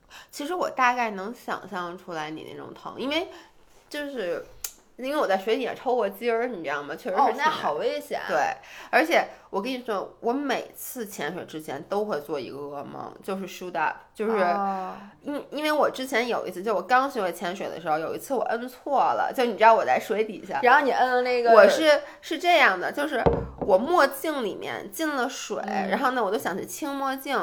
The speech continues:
Speaker 1: 但是呢，因为刚学，你其实还不是特熟，
Speaker 2: 嗯。
Speaker 1: 结果一清怎么着，鼻子里吸水，然后我就紧张，然后我的手不知道怎么着一摁，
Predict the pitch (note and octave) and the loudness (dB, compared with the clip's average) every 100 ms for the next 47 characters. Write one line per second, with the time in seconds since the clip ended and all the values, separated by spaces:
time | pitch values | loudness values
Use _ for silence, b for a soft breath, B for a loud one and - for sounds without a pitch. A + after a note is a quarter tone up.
0 | - C4 D4+ C#4 B3 A3 - - C#4 D#4 | 2 2 2 0 0 0 -2 -8 -6 2
1 | F#4 G4+ G4+ - F3+ E3+ F3 D#3+ B3 C#4+ | 4 4 0 -4 -2 -2 -2 -2 0 4
2 | C4 C4 D4 C4+ C4 G#3+ F#3 F3+ A3 F#3 | 4 2 -2 0 -2 -2 2 4 4 2
3 | G#3 G3+ D#3+ C4 - C#4+ F4 F#3 G3 - | 2 2 2 -6 -4 -2 0 2 2 2
4 | F3 B3+ B3 G#3 A3 A3+ D#3+ A#3 D#4 C4+ | -4 -4 -4 -4 -6 -4 0 2 2 -2
5 | D#4+ G#3+ - E3+ E3+ B B B G4 D#4+ | -2 -6 -6 -2 -4 B B B 4 6
6 | D4 F4 G4 - A3+ C4 C4 B3+ G#3+ A3 | 4 2 2 2 4 8 8 6 2 0
7 | G#3+ - C4+ | -2 -2 4